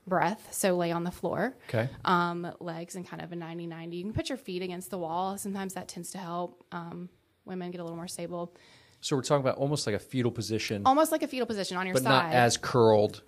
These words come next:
Speaker 1: Not as curled.
Speaker 2: Okay.
Speaker 1: Um, what you wanna do then is kind of create a little bit of tension. If you're very newly postpartum, maybe even put a towel underneath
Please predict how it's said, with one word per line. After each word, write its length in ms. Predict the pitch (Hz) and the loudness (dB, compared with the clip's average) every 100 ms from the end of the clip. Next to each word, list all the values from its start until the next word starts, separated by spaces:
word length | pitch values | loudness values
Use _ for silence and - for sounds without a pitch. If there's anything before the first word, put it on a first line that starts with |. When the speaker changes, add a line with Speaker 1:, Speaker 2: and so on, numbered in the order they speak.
| - | -2
Speaker 1:
Not 220 | 214 202 | 2 4
as 160 | 226 - | 2 0
curled. 400 | 208 180 185 202 | 2 4 4 2
Speaker 2:
Okay. 260 | 117 95 - - | 0 0 2 8
Speaker 1:
Um, 500 | 214 202 190 185 180 - - _ _ - | 10 10 8 6 0 -6 -16 _ _ -10
what 320 | 208 196 208 214 | -2 2 2 4
you 80 | |
wanna 200 | 196 190 185 | 6 6 6
do 200 | 190 196 | 6 6
then 160 | 220 | 6
is 120 | 202 | 4
kind 200 | - 220 | 0 0
of 120 | 220 220 | 0 -2
create 240 | 240 226 | -2 0
a 60 | 277 | 0
little 320 | 294 294 311 | 0 0 2
bit 120 | 277 240 | 2 0
of 80 | 226 | -2
tension. 280 | 175 190 | -4 -2
If 100 | 196 | -2
you're 100 | 220 | 0
very 480 | 208 185 190 240 254 | 0 2 6 8 8
newly 240 | 254 254 247 | 6 6 4
postpartum, 500 | 247 - 226 220 220 | 2 4 4 6 4
maybe 240 | 214 240 | 2 0
even 140 | 294 285 | 0 0
put 140 | 220 | 0
a 60 | 170 | -2
towel 420 | - 156 151 156 | -4 -6 -4 -4
underneath 760 | 139 165 165 156 156 175 - | -4 -4 -4 -4 -4 -8 -14